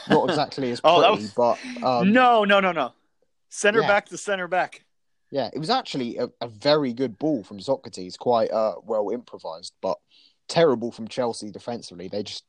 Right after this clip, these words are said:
Speaker 1: there was about
Speaker 2: Oh,
Speaker 1: eight of
Speaker 2: awful.
Speaker 1: them in the box, and Koscielny was the one player we had in the box, completely free. But
Speaker 2: Completely
Speaker 1: at first,
Speaker 2: lost him.
Speaker 1: first, I thought it was a brilliant header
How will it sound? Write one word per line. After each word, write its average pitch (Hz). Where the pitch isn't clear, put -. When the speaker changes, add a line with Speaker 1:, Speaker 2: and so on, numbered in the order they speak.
Speaker 1:
there 120
was 117
about 139
Speaker 2:
Oh, 135
Speaker 1:
eight 131
of 117
Speaker 2:
awful. 117
Speaker 1:
them 127
in 117
the 110
box, -
and 101
Koscielny 110
was 98
the 101
one 110
player 110
we 104
had 101
in 101
the 95
box, -
completely 107
free. 104
But 123
Speaker 2:
Completely 165
Speaker 1:
at 170
first, 196
Speaker 2:
lost 120
him. 110
Speaker 1:
first, 185
I 139
thought 175
it 127
was 117
a 110
brilliant 127
header 165